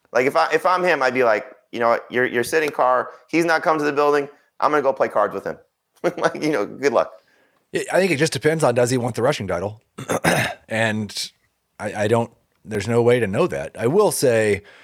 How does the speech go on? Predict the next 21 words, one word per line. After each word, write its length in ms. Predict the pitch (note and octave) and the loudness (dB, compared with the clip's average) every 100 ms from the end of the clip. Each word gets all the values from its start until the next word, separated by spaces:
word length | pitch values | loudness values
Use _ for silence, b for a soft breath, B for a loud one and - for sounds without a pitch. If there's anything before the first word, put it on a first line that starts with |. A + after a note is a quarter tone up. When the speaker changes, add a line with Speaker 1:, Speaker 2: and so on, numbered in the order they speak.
| B B | B B
Speaker 2:
like, 140 | A#2 | 0
my 200 | D3 F3+ | 2 4
only 220 | D3+ A#2+ | 4 2
case 280 | G#2+ A#2 G2+ | 0 -2 -2
for 220 | - A2 G2 | -2 -2 0
Jacobs 460 | G#2 F#2 G2 F2+ F#2+ | -2 -2 -4 -4 -6
is 140 | F2 | -4
that 120 | G2 | -4
if 160 | F#2 - | -4 -6
you 120 | G#2+ | -6
look 340 | G#2 A#2+ B2 - | 0 0 0 -4
at 280 | A#2 A2+ - | -2 -2 -2
the 60 | |
running 320 | G#2 G#2 G#2 | 0 0 0
backs 500 | F#2+ F#2+ F#2 - - - | 0 -2 -2 -8 -10 -10
against 340 | F#2+ F#2+ F2+ | -8 -8 -8
the 60 | F#2 | -10
forty-niners 680 | - G2 F#2+ F#2+ F#2+ F#2 F2 | -4 -2 0 0 0 -2 -4
as 200 | G2+ F#2+ | -2 -2
a 80 | E2 | -2
whole 540 | - D#3+ G2+ F#2+ B2 | 0 0 0 -4 -10